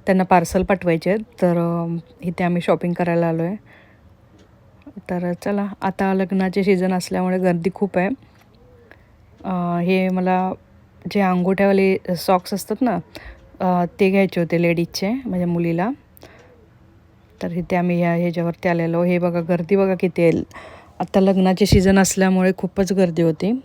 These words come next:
मार्केटमध्ये. आणि त्याच्यात त्या टोवाल्या गाड्या, <laughs> जिथे no parking असेल तिथे उचलून घेऊन जात होते. अ, हे मी एक घेतला रुमाल छोटूसा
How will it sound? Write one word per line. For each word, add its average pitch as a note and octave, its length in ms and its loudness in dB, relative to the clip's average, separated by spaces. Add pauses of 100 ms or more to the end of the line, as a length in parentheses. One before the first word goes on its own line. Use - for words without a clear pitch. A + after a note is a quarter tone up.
(120)
मार्केटमध्ये. D#3+ 640 -2 (680)
आणि F#3 180 0
त्याच्यात F#3 360 2
त्या F#3+ 100 4 (140)
टोवाल्या F#3 420 4
गाड्या, F3 360 2 (260)
<laughs> G#3+ 1200 -2
जिथे F#3+ 220 2
no F#3 140 4
parking F#3 400 2
असेल F3+ 300 0
तिथे F3+ 340 0
उचलून F#3 440 -2
घेऊन F#3 240 0
जात F3 200 2
होते. F3+ 300 -2 (480)
अ, F#3 240 2
हे G3+ 200 6
मी G#3+ 140 6
एक G3+ 160 2
घेतला F#3 400 2 (160)
रुमाल F3+ 400 2 (300)
छोटूसा F#3 500 -2